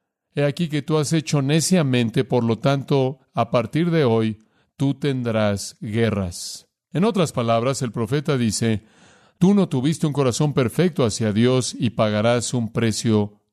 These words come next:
alto". El rey Josafat fue un líder capaz de Judá. Él los guió a la victoria sobre las naciones enemigas,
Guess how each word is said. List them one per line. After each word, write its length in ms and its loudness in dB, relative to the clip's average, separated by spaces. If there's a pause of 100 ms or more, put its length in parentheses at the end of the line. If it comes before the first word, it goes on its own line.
alto". 560 -4 (840)
El 100 -8
rey 180 -2
Josafat 680 -2
fue 120 -4
un 120 -2
líder 280 -2
capaz 460 -2
de 80 -2
Judá. 480 -4 (520)
Él 180 -2
los 200 0
guió 160 2
a 40 2
la 100 2
victoria 400 0
sobre 260 0
las 240 0
naciones 440 0
enemigas, 540 4